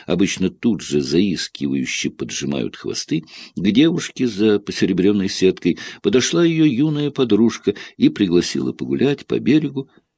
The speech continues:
когда стимсоновская грандиозная карусель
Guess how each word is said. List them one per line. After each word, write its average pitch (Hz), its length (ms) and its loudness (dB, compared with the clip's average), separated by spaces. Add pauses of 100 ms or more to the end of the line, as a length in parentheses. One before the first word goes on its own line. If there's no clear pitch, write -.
(140)
когда 80 440 0 (380)
стимсоновская 71 1000 -2
грандиозная 78 720 0
карусель 160 560 0